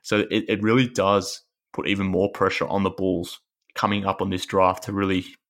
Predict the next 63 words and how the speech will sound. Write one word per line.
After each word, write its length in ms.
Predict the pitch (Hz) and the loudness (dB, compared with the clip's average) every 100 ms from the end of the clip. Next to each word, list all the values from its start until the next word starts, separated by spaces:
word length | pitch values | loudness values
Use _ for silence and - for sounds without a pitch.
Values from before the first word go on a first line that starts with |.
| _ _ - | _ _ -14
to 200 | - - | -6 -2
hit 140 | 113 139 | 2 4
a 60 | |
home 220 | 107 104 | 4 2
run, 160 | 95 95 | 2 0
essentially, 420 | 90 92 - 90 | -2 -4 -6 -6
whether 280 | 90 98 95 | 0 2 4
that's 360 | 92 90 - - - - | 4 2 -2 -12 -20 -20
finding 420 | - 95 101 107 110 | 0 4 4 4 2
that 160 | 101 | 2
star 300 | - 104 101 | 2 2 4
player 240 | - 104 101 | 2 2 4
or 100 | 95 | 4
not 260 | 101 - | 2 0
even 200 | 95 92 | -4 -2
necessarily 420 | 92 - 92 87 | -4 -2 0 -2
finding 400 | 85 87 92 101 | -2 2 2 2
that 140 | 92 85 | -2 -2
star. 220 | - 87 | -2 0
But 160 | 95 - | 0 0
even 200 | 120 120 | 4 4
if 80 | 117 | 4
they 100 | 104 | 2
bring 220 | 101 104 | 2 0
in 60 | 98 | 0
a 60 | 87 | 2
role 260 | 92 110 | 4 4
player 280 | - 95 87 | 2 0 0
guy, 320 | 87 87 87 101 | -2 -2 -4 0
making 260 | 104 104 | 0 0
sure 380 | 95 - 98 90 - - - - | -4 0 0 0 -4 -20 -8 -4
that 180 | 98 | -4
player 220 | - 104 95 | 2 2 2
that 140 | 92 | 2
they 120 | 95 | 0
bring 300 | 95 101 98 | 0 -2 -2
in 100 | 92 | -2
is 160 | 87 92 | -2 -4
a 40 | |
player 280 | - 101 92 | -2 2 2
that 160 | 92 - | 0 -2
can 140 | 98 | -2
be 220 | 98 95 | 0 0
a 80 | 76 | 0
beneficial 500 | 95 92 - 92 87 | -2 0 -2 -2 -4
two-way 380 | - 104 95 87 | -4 0 2 0
player 300 | - 92 90 | 0 0 0
for 160 | - | -4
this 140 | 92 - | -8 -6
program 440 | - 90 101 90 | -2 -2 0 -4
that 100 | 87 | -6
the 80 | 90 | -8
Bulls 220 | 90 92 | -6 -4
are 60 | 90 | -4
sort 160 | - | -6
of 100 | 90 | -6
building 280 | - 92 87 | -2 -2 0
up 140 | 92 - | -4 -2
here. 120 | 90 | -2
They 80 | 95 | -2
can't 420 | - 104 101 85 | 0 2 2 2
necessarily 540 | 98 98 - 98 92 | -4 -6 -4 -2 0
afford 500 | 87 - 101 95 92 | -2 -4 0 4 4